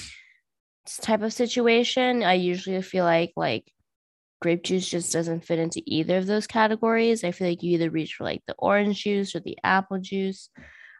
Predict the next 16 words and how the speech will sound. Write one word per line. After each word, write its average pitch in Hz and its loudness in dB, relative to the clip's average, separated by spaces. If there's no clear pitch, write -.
Um, 185 6
I 302 6
like 466 4
grape 165 4
juice. 196 -4
I 185 4
hate 240 -2
the 233 -2
grape 175 0
flavor 185 0
for, - 0
like, 170 4
the 175 2
Welch's, 170 0
like, 160 -4
fruit, 170 -2